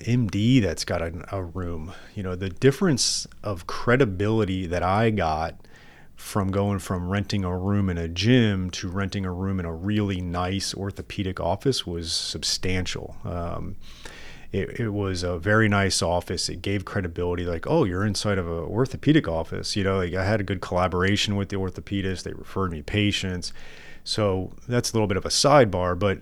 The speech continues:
look into those opportunities if you're looking to rent space. Uh, gym is fine, you know, nothing against that, but also open up to primary cares, orthos, neuros, whatever. Um,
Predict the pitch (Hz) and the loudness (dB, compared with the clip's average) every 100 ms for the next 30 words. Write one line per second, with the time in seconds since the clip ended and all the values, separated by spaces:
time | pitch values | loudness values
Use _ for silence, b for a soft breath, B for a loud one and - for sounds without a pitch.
0 | - 107 120 165 131 131 92 98 120 107 | -8 2 4 6 4 4 4 4 4 4
1 | 87 85 90 - 101 90 85 87 82 80 | 2 -2 -6 -6 -6 -4 -4 -4 -4 -6
2 | - - 90 87 101 - 85 82 92 87 | -6 -6 -6 -2 -2 -2 -4 -2 -2 -2
3 | - - 104 85 80 95 85 123 131 123 | -4 0 0 0 -2 -4 -2 -4 -2 8
4 | 160 165 - 135 120 127 139 120 110 101 | 8 8 4 4 4 2 -2 -6 -4 -4
5 | 104 107 117 120 110 107 92 85 101 B | -2 0 2 4 4 2 0 0 0 B
6 | B B B B 104 98 101 80 113 117 | B B B B -2 4 4 4 2 2
7 | - 104 98 98 98 95 95 - 101 90 | 4 2 2 0 0 0 0 -4 -4 -4
8 | 85 - 110 107 98 - 92 92 85 98 | -4 0 4 4 2 0 0 0 0 0
9 | 101 104 95 92 82 95 95 95 90 87 | 0 2 0 0 0 2 4 4 4 0
10 | 85 - 98 87 95 95 85 82 82 80 | -4 -8 -10 -4 0 2 2 -2 -2 -4
11 | - 87 85 90 85 | -6 -4 -2 -4 -8